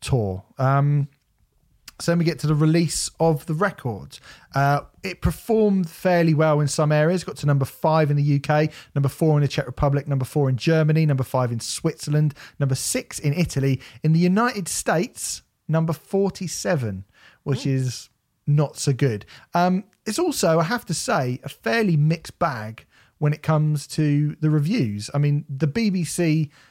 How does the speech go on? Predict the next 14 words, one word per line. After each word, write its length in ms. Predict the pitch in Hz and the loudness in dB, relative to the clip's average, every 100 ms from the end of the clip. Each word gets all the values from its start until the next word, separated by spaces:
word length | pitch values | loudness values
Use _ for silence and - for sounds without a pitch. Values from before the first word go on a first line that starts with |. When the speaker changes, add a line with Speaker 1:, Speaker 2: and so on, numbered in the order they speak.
| _ - | _ -6
Speaker 1:
were 80 | |
kind 200 | - 160 | -2 0
of 60 | 147 | 0
fairly 600 | - - 175 170 160 147 | -4 -2 0 2 2 0
scathing 760 | - - - 151 147 135 135 | -4 -10 -2 0 2 2 0
in 80 | 131 | 0
some 240 | - 139 131 | 0 0 0
instances, 560 | 123 - 131 139 123 | -4 -12 -8 -4 -2
but 260 | - 127 - - | -2 -6 -6 -2
not 300 | 143 135 131 | 0 0 0
in 80 | 127 | -2
others. 440 | 120 120 151 165 | 0 -2 -6 -4
They 200 | 156 143 | -2 0
said, 320 | - 143 131 | 0 0 0